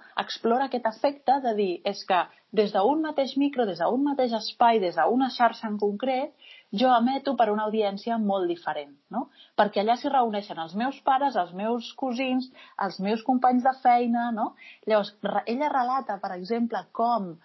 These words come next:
eh, com de sobte descobreixes que la persona tímida que en els sopars mai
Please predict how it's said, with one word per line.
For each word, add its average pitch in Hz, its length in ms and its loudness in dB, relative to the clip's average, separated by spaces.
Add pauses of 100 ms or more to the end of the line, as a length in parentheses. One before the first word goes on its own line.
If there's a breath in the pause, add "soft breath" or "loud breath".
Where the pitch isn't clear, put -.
(340 soft breath)
eh, 165 540 -2 (480)
com 226 160 6
de 233 80 6
sobte 247 260 2
descobreixes 190 840 -2
que 156 120 -4
la 156 120 -4
persona 202 480 -2
tímida 196 720 2
que 190 80 -2
en 185 140 -4
els 175 100 -12
sopars 190 400 0
mai 185 240 -2